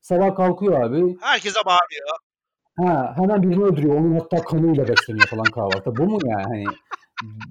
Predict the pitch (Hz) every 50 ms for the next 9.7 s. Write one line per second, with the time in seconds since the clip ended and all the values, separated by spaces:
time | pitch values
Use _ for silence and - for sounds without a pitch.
0 | - 110 135 160 185 208 226 233 220 196 170 - - 147 131 123 120 117 113 110
1 | 120 117 110 107 - - 131 - - 110 101 104 104 123 135 143 156 160 156 147
2 | 143 143 143 147 151 143 120 - 185 98 92 - 175 202 233 - _ - 147 -
3 | - 143 180 214 196 185 240 240 240 240 226 214 - 180 165 147 - 147 - -
4 | 131 113 107 104 104 104 101 - 113 104 104 _ _ _ _ _ _ _ - 123
5 | 120 120 123 123 123 123 - _ _ _ _ - 127 131 131 - 151 151 160 160
6 | 160 160 170 175 175 170 165 165 185 175 180 - - 151 151 165 170 175 175 165
7 | 165 - - - 147 - - 156 160 170 175 165 - 160 160 185 185 180 185 196
8 | 190 175 147 160 160 165 170 180 180 180 190 208 196 - 147 143 135 135 139 139
9 | 151 165 160 139 117 107 - - 104 85 82 73 76 _